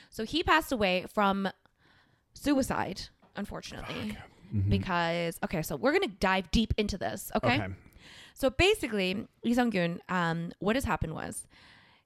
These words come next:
Speaker 1: his case is, like, blowing up because A, he's, like, a really famous actor in Korea. He's
Speaker 2: Yeah.
Speaker 1: obviously kind of world famous because
Speaker 2: 'Cause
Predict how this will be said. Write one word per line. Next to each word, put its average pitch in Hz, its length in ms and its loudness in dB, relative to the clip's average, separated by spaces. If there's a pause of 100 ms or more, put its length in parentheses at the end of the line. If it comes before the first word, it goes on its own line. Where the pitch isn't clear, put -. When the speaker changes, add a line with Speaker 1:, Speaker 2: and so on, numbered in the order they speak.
(280)
Speaker 1:
his - 360 0
case 226 400 0
is, 190 160 -2
like, 170 320 -2
blowing 180 340 6
up 165 160 0
because 190 260 -2
A, 185 180 4
he's, 190 200 -2
like, 175 120 -2
a 165 40 0
really 180 300 -2
famous 175 320 0
actor 165 240 -4
in 160 80 -6
Korea. 240 340 2
He's 214 140 2
Speaker 2:
Yeah. 214 60 6
Speaker 1:
obviously 202 300 2
kind 190 200 -2
of 175 80 -6
world 185 180 4
famous 240 380 4
because 175 440 0
Speaker 2:
'Cause - 20 -18